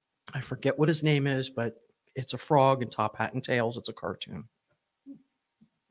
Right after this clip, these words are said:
So what are we grateful for? The heart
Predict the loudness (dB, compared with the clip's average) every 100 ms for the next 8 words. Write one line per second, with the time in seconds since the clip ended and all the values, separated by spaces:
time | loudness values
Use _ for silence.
0 | _ _ _ _ _ -14 -10 -8 -10 -16
1 | _ _ _ _ _ -14 -8 -2 8 12
2 | 12 12 10 10 6 6 -2 0 0 0
3 | -6 _ _ _ _ _ _ _ _ _
4 | _ _ _ _ _ _ _ _ _ -20
5 | -18 -20 -20 _ 2 4 4 4 4 -4